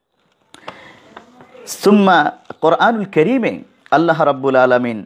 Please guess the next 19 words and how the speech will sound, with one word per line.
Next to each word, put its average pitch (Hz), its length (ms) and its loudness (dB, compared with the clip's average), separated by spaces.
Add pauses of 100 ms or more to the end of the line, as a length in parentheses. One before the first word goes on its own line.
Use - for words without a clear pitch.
সূরা 127 280 -2
আবাসের 131 440 -4
মধ্যে 117 260 -4
ইরশাদ 143 320 -4
করতেছেন, 131 520 -2 (260)
"সুম্মা 214 300 -2
আমাতাহু 170 800 0
ফাআকবারাহ, 208 720 2 (420)
সুম্মা 165 380 -4
ইযা 143 300 0
শাআ 131 520 0
আনশারাহ।" 127 680 0 (380)
অতঃপর 110 460 -4
তাকে 98 280 -6
মৃত্যু 107 420 -6
দেন, 95 340 -2 (220)
কবরস্থ 117 500 0
করেন 127 420 2 (560)
এবং 127 400 0